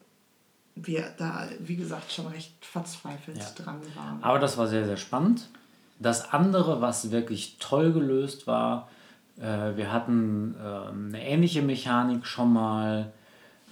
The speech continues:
Speaker 2: bei einem Indiana Jones, ähm, Escape Room, wo es darum ging, mit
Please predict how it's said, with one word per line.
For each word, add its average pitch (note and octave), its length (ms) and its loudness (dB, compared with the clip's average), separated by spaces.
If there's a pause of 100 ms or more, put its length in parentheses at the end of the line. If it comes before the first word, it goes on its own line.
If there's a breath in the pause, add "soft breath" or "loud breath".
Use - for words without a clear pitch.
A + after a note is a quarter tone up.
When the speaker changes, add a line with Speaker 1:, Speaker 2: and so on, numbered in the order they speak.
(320 loud breath)
Speaker 2:
bei G#2 600 2 (100)
einem G2 1700 -2
Indiana A2 640 0
Jones, C#3+ 800 0 (200)
ähm, A2+ 1000 4 (340)
Escape B2+ 560 0
Room, B2 240 4
wo A2 80 2
es A2 120 -4
darum G#2 340 0
ging, B2 460 4
mit A#2 340 2